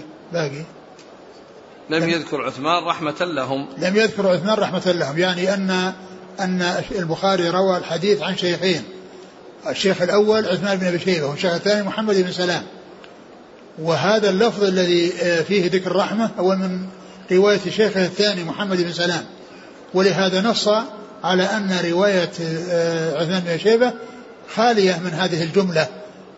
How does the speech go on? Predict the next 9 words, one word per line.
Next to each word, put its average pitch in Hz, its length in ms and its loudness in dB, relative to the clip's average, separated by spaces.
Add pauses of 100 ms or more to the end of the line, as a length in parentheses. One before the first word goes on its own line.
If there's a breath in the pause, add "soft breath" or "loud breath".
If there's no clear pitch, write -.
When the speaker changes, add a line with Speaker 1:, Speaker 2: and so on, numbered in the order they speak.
Speaker 1:
وإنما 180 460 2
هو 185 200 2
نهى 185 240 0
عن 185 140 0
الوصال. 165 440 0 (1040)
نهى، 170 260 -8
نهى 165 180 -4
عن 156 160 0
الوصال؟ 180 440 0